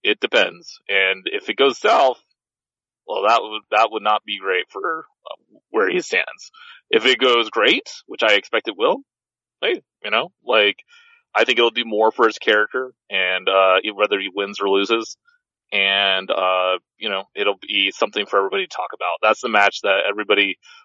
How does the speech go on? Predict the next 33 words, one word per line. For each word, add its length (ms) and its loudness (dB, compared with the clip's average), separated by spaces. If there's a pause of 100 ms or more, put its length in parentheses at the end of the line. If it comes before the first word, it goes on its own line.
hopefully 500 2
after, 220 2 (100)
you 120 -4
know, 240 -2 (120)
after 160 -4
watching 300 0
the 60 -2
show, 280 2
everybody's 300 -6
gonna 180 -10
still 200 -6
be 120 -6
talking 320 -2
about 180 -8
that 180 -8
match. 400 -10
That's 220 -4
what 120 -2
I 100 2
expect. 500 -12
So, 220 -2 (840)
um, 400 2 (540)
you 100 2
know, 80 4
Bucks 440 0
and 100 -8
Santana 720 -2
and 80 -6
Ortiz, 540 -2
that's 200 2
another 320 0
great 260 -2
match 480 -6